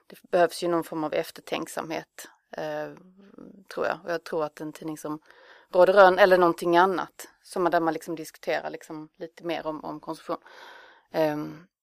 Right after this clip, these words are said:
det kan finnas utrymme för andra tidningar också, kan jag tänka mig. Ehm, som på något sätt, eh, ändå skapar någon form av medvetenhet, eh, tänker jag.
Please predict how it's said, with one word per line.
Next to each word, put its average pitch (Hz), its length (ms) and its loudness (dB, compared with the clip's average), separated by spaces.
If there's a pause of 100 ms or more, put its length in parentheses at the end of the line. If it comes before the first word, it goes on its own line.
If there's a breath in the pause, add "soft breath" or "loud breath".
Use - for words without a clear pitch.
(140)
det 170 60 -8
kan 170 160 0
finnas 170 260 -8
utrymme 170 320 -10
för - 120 -4
andra 160 220 -4
tidningar 175 340 -8
också, - 200 -14
kan - 120 -16
jag - 100 -18
tänka - 280 -18
mig. - 200 -16 (520 soft breath)
Ehm, 160 600 -6
som 170 280 -6
på - 120 -14
något 165 180 -8
sätt, - 360 -14
eh, - 500 -10 (340)
ändå 170 460 -8 (1000)
skapar - 400 -6
någon 160 120 -8
form 170 260 -14
av 151 100 -14
medvetenhet, 185 1040 -18
eh, 170 260 -20 (580)
tänker - 240 -20
jag. - 100 -20